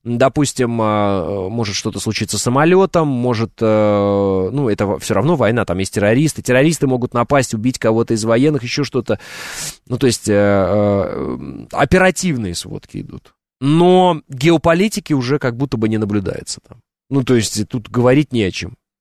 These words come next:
Вот мы стоим на месте и стоим. Да, есть там определенные трудности с этим связанные, но больших движений уже не будет. Каких-то вот тектонических сдвигов, как говорят.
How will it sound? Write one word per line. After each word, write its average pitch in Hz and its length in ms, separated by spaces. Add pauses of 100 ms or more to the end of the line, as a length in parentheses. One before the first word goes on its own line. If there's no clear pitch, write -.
(160)
Вот 117 160
мы 131 100
стоим 190 400
на 139 140
месте 123 340
и 104 60
стоим. 110 440
Да, 139 300
есть 117 380
там 98 160
определенные 101 680
трудности 143 500
с 151 80
этим 165 200
связанные, 165 540 (480)
но 160 500
больших 151 440
движений 143 400
уже 127 180
не 123 80
будет. 107 320
Каких-то 131 400
вот - 160
тектонических 151 720
сдвигов, 127 360
как 87 160
говорят. 92 360